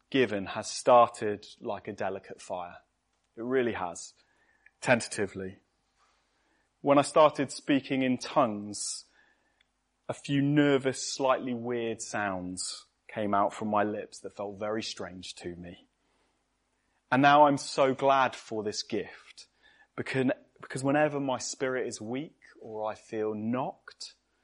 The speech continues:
I can return to this wonderful gift that God has given me,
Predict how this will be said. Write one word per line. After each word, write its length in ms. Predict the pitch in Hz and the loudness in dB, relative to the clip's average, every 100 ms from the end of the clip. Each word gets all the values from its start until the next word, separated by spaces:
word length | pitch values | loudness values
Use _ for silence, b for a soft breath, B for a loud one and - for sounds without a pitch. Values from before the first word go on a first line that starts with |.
| _ _ _ _ - | _ _ _ _ -12
I 60 | 123 | -4
can 140 | 131 | -2
return 440 | 123 - 143 139 131 | -2 -2 0 0 -2
to 120 | - | -6
this 200 | 123 - | -12 -6
wonderful 720 | 120 117 117 110 - 110 104 | -2 -2 -2 -8 -10 -12 -10
gift 360 | 117 104 - - | -8 -10 -12 -18
that 140 | 107 | -14
God 180 | 107 104 | -8 -6
has 140 | 98 | -6
given 360 | 95 107 104 95 | -6 -8 -8 -10
me, 220 | 90 90 | -12 -16